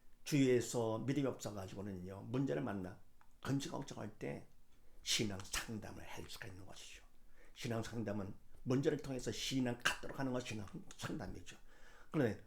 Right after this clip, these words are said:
말은 그렇게 하면서도 문제 고통에서 벗어나게 합니다. 어? 그건 어떻게 합니까? 하나님 일을 오히려 방해가 되는 것이죠. 그분의 문제를 허락하신 것은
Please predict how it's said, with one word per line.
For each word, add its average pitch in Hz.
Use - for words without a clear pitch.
말은 120
그렇게 117
하면서도 113
문제 104
고통에서 -
벗어나게 151
합니다. -
어? 131
그건 120
어떻게 101
합니까? 92
하나님 113
일을 107
오히려 107
방해가 101
되는 87
것이죠. -
그분의 123
문제를 113
허락하신 -
것은 107